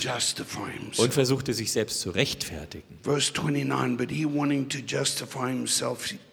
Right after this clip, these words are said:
Speaker 1: said to Jesus, 'Who is my neighbor?'"
Speaker 2: Vers neunundzwanzig, er wollte sich selbst rechtfertigen und sprach zu Jesus, "Wer ist denn mein Nächster?"
Speaker 1: And as I said, I think this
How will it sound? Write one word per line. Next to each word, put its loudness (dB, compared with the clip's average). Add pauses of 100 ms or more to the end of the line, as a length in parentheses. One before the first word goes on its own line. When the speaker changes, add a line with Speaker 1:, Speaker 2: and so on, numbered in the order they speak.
Speaker 1:
said 2
to -6 (100)
Jesus, -4 (640)
'Who 6 (440)
is 0
my -4
neighbor?'" -6 (140)
Speaker 2:
Vers 0
neunundzwanzig, 2
er 6
wollte 6
sich 2
selbst 2
rechtfertigen 2
und 2
sprach 2
zu -2
Jesus, -2
"Wer 2
ist 0
denn 2
mein 2
Nächster?" -8 (340)
Speaker 1:
And -6
as 0
I -2
said, 2
I -2
think -4
this -2